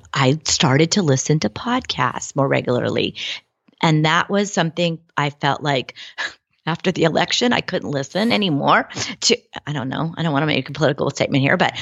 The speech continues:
I couldn't listen much to the news anymore. And I have long drives, so I would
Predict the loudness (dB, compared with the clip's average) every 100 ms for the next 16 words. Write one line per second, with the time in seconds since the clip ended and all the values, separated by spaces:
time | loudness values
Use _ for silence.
0 | -4 2 2 2 0 0 -2 -2 -2 -6
1 | -4 -2 -2 -4 -2 -2 2 2 2 -2
2 | -10 -2 2 2 2 2 2 2 0 0
3 | 2 -2 -2 -2 -2 -2